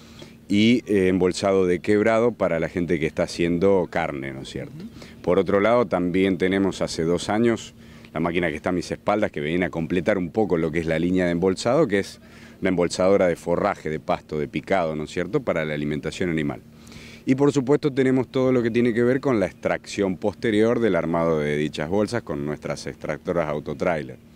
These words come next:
Y obviamente, para completar un poquito lo que es la línea de cobrado, de quebrado, perdón,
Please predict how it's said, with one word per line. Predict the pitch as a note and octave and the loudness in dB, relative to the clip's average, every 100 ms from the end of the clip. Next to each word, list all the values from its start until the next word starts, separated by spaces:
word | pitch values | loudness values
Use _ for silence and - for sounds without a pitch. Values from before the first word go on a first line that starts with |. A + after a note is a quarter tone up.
| - - - - - - | -20 -20 -20 -20 -20 -4
Y | G2+ | 2
obviamente, | G#2+ A2 A2+ A2 A#2 A#2 C#3+ A#2+ - - | 4 4 2 2 0 2 0 0 -10 -6
para | F#2+ F2+ | -2 -2
completar | E2 F2+ F2 F#2+ A2 | -2 -4 -2 0 2
un | A2+ F2+ | 0 0
poquito | G2+ A#2+ A2 A2 | -2 -2 0 2
lo | F#2 | 2
que | F2 | 0
es | G2 | 0
la | F#2+ | 0
línea | G2 G#2+ G#2+ | 0 0 -2
de | |
cobrado, | G#2 A#2+ A#2+ C3 C#3 C3 | 0 2 4 4 2 0
de | F2+ F2 | -2 -4
quebrado, | - G2 A#2 A#2 A2+ | 0 0 2 2 0
perdón, | A2 A2+ C3+ | 0 -2 -2